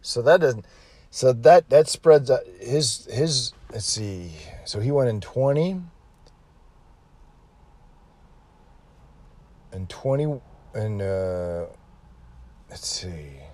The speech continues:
twenty and, no, he lost in twenty-one 'cause the, the Bucs won. Yeah. How do they figure that? How do they figure the Chiefs are better? 'Cause the fucking Patriots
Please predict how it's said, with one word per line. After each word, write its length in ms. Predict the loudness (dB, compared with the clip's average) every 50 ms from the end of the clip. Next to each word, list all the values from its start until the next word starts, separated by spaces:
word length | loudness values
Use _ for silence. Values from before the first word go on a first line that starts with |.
| -20 -20 -20 -20 -20 _ _ -20 _ -20 -20 -20 -20 -20 _ _ _ -20 -20 -20 _ _ -20 -20 -20
twenty 380 | -12 -6 -4 -2 0 0 0 -2
and, 260 | -2 -4 -6 -10 -14 -20 -20 -20 -20 -20 -20 _ _ -20 -20 _ _ _ _ _ -20 -20 _ _ _ _ _ _ _ _ _ _ _ _ _ _ _ _ _ _ _ _ _ _ _ _ _ _ -20 -20 _ _ _ -20 -20 -20 _ _ _ _ _ _ _ _ _ _ _ _ -20 _ _ -20 -14
no, 180 | -8 -6 -4 -4
he 80 | -4 -4
lost 440 | -4 -4 -2 -2 -2 -4 -4 -8
in 80 | -10 -12
twenty-one 680 | -12 -12 -12 -12 -12 -12 -14 -14 -14 -16 -16 -18 -20 -18
'cause 200 | -16 -14 -14 -12
the, 140 | -12 -12 -14 -14 -18 -20
the 80 | -12
Bucs 360 | -6 -4 -4 -4 -4 -6 -12
won. 280 | -16 -16 -16 -18 -20 -20 -20 -12
Yeah. 380 | -6 -4 -2 -2 -2 -4 -6 -10 -18 -20 -20 -20 _ _ _ _ _ _ _ _ _ _ _ _ _ _ _ -20 -18 -16
How 180 | -8 -2 0 2
do 80 | 2
they 160 | 2 2 0
figure 360 | 0 -2 -2 -2 0 0 2 4
that? 260 | 4 4 4 2 0
How 140 | 0 2 2
do 80 | 4
they 120 | 4 2 0
figure 240 | 0 0 0 0
the 120 | 0 -2 -6
Chiefs 360 | -8 -8 -8 -8 -8 -8 -4
are 40 | -2
better? 180 | -2 -2 -2 -4 -10 -20 -20 -20 -4
'Cause 200 | 2 2 4 6
the 120 | 6 4 4
fucking 720 | 4 2 2 4 4 4 2 0 0 0 0 -2 -4 -4 -8 -4
Patriots 680 | -2 0 0 0 -2 -2 0 2 4 4 2 0 -4